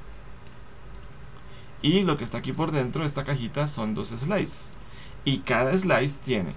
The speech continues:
aquí, ahora vamos a hacer un poquito de zoom, cada slice tiene cuatro lookup tables que son para la parte combinacional, son memorias como tal,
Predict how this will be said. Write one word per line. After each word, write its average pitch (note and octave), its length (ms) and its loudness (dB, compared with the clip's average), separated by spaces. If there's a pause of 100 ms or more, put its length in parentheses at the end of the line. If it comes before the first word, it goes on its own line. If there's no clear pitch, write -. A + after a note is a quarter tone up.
(120)
aquí, - 440 -2 (300)
ahora G#2+ 160 -2
vamos A#2 120 2
a A2 80 -4
hacer G#2+ 80 -4
un G#2+ 80 -4
poquito G#2+ 260 -4
de G#2+ 60 -2
zoom, F#3+ 180 0 (1400)
cada B2+ 260 6
slice D3 340 6
tiene C3 380 2 (420)
cuatro B2+ 580 4 (260)
lookup C#3 300 0
tables A2 340 6
que B2+ 100 -2
son A#2 160 -2
para B2 180 0
la G#2+ 120 0
parte G#2 280 -2
combinacional, D3 680 2
son A2+ 220 0
memorias C3 500 4
como E3 220 -2
tal, C3+ 240 2